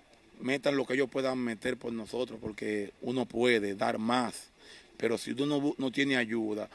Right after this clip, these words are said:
uno no tiene un enlace de nada, se, se, se, no, no va a tener desarrollo, nos vamos a quedar ahí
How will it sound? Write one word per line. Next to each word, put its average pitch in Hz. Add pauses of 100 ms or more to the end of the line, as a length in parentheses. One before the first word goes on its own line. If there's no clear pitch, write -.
(260)
uno 127
no 131
tiene 139
un 135
enlace 123
de 110
nada, 104 (440)
se, -
se, 104
se, 110 (200)
no, 113
no 117
va 123
a 120
tener 120
desarrollo, 113 (100)
nos 101
vamos 113
a -
quedar 117
ahí 113